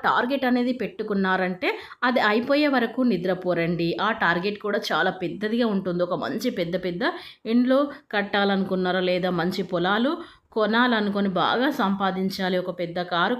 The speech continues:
కొనాలి, మంచి బండి కొనాలి, లేదంటే ఏదైనా డబ్బు అంటే ఏదో ఒక రకంగా అయితే చాలా చక్కగా అయితే శ్రమ చేసి సాధించాలి అని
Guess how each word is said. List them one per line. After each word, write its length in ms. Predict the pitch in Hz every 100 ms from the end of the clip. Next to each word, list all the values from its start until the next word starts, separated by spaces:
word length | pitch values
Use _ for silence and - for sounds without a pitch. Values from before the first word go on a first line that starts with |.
| 220
కొనాలి, 340 | 196 180 180 175
మంచి 240 | 143 170 170
బండి 220 | 165 180 233
కొనాలి, 380 | 208 190 185 185 180
లేదంటే 380 | 180 180 190 403 - - - - 240
ఏదైనా 320 | 285 311 302 233
డబ్బు 200 | 202 190 220
అంటే 140 | 202 208 190
ఏదో 100 | 185
ఒక 160 | 190 165
రకంగా 340 | 147 190 190 185
అయితే 160 | 190 403 427 - _ -
చాలా 200 | 214 214 214
చక్కగా 340 | 208 294 277
అయితే 160 | 254 277 269
శ్రమ 220 | - 180 185 196
చేసి 240 | 180 180 208
సాధించాలి 720 | 170 165 180 190 226 196 196 -
అని 160 | 185